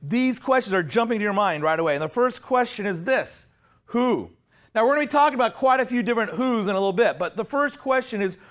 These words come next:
Who is the author? You wanna be asking yourself your question as you're just observing the text, right? We're not going yet to commentaries. We're not going yet to, to web pages.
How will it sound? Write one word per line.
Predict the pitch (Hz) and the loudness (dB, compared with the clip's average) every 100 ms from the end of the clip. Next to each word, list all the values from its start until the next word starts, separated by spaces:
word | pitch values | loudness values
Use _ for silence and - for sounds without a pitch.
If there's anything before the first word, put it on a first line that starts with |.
| _ | _
Who | - 302 349 | -2 0 0
is | 262 | -2
the | 269 | -2
author? | 208 240 262 - 135 - _ _ _ _ _ _ _ _ _ _ 202 | 2 2 2 -4 -12 -12 _ _ _ _ _ _ _ _ _ _ -2
You | 285 | 2
wanna | 330 294 | 4 2
be | 269 | 2
asking | 233 285 269 | 2 2 0
yourself | 269 269 254 262 | 0 2 2 0
your | 247 | -2
question | 247 233 - 208 190 - _ _ _ 196 | 0 0 0 -4 -4 -8 _ _ _ -2
as | 208 | 0
you're | 214 | 0
just | 147 277 - | 0 -2 2
observing | 208 175 196 269 285 269 | 0 2 0 2 2 -2
the | 208 | 0
text, | 240 143 - - - | 0 0 -4 -18 -4
right? | 185 214 | -2 0
We're | 196 | 0
not | 214 202 | -2 -2
going | 240 226 | -2 -2
yet | 233 | -4
to | 240 | -4
commentaries. | 233 226 233 240 226 233 220 | -2 -2 -2 -2 0 0 -2
We're | 196 | -4
not | 208 196 | -4 -4
going | 220 214 | -4 -2
yet | 220 226 | -4 -2
to, | 220 214 - - | -2 -2 -12 -6
to | 226 | -2
web | 208 226 185 | 2 2 2
pages. | 214 165 156 156 170 | -2 -2 -2 -4 -6